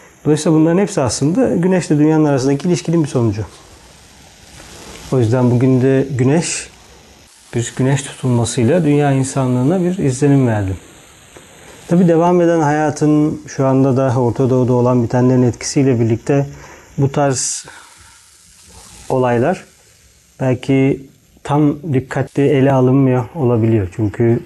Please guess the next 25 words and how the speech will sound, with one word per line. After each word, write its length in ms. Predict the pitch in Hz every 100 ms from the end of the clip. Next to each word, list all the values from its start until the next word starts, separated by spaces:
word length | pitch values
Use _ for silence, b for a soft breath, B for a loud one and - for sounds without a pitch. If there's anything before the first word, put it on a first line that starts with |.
| 214
şu 160 | - 120
an 140 | 117
dikkatimiz 440 | 110 120 123 131
başka 320 | 120 107 139 120
bir 40 |
yerde. 340 | 110 98 127 - B B B B B B -
İnsanlığın 500 | 113 123 117 123 123
içinde 520 | 117 - 120 117 127
o 220 | 123 120
yükselen 720 | 110 110 - 123 123 123 117 117 -
öfke 500 | 127 - - 127 139 - -
ve 240 | 117 117 - - 127
daha 180 | 117
da 40 | 113
önemlisi 480 | 113 113 107 - 110
nefret 460 | 110 - 170 - - B B B B
gerçekten 480 | 120 - 120 135 135
düşündürücü. 640 | 120 - 117 113 113 117 165 - - B B B _ _ _ - 143 127 160 -
Sanki 560 | - 123 113 120 127
bir 60 | 120
şey 300 | 123 - 131
uyanmış 440 | 147 123 120 123 -
gibi, 220 | 107 101
insanların 500 | 104 101 104 104 107
içinde 300 | 101 104 104